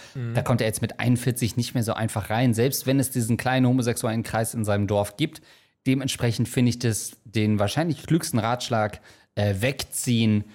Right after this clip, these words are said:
Speaker 2: ab in die Großstadt, alles auf eine Karte setzen, ähm, und go for it.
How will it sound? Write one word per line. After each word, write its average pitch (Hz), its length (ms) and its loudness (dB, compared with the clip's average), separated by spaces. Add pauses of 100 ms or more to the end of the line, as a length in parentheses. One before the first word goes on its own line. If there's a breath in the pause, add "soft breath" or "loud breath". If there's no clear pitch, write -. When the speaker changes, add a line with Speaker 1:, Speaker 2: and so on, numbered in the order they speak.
(360 loud breath)
Speaker 2:
ab 123 200 -4
in 113 160 2
die 120 80 4
Großstadt, 117 720 -2
alles 135 380 0
auf 113 240 -4
eine 123 460 2 (240 loud breath)
Karte 120 400 -2
setzen, 104 540 -2 (420 soft breath)
ähm, 98 480 0
und 98 260 -4
go 107 160 -2
for - 240 -2
it. - 220 -8